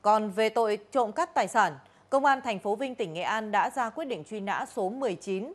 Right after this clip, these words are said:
ngày mùng ba tháng mười năm hai nghìn không trăm mười bảy đối với đối tượng Phạm Thị Ngọc, sinh năm một nghìn chín trăm tám mươi mốt, hộ khẩu thường trú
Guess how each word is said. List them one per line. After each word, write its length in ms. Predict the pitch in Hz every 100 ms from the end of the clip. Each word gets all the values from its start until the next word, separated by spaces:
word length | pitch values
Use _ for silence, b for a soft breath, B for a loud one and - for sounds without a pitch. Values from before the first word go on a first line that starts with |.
| -
ngày 120 | 208
mùng 220 | 190 185
ba 180 | 190 247
tháng 240 | 240 202 254
mười 260 | 233 170
năm 180 | 160 202
hai 100 | 214
nghìn 120 | 190
không 180 | 156 220
trăm 140 | 254
mười 100 | 226
bảy 240 | 175 175 123 B B B
đối 160 | 190 208
với 240 | 208 208
đối 160 | 202 208
tượng 260 | 269 180
Phạm 300 | - 226 165
Thị 180 | 165 208
Ngọc, 340 | 185 185 - -
sinh 220 | - 285
năm 140 | 285
một 80 | 247
nghìn 260 | 180 170 156
chín 180 | - 180
trăm 180 | 226 196 -
tám 180 | 170 208
mươi 80 |
mốt, 220 | 240 277 - B B B _
hộ 120 | 214
khẩu 220 | 226 185
thường 240 | 151 202 185
trú 260 | 202 196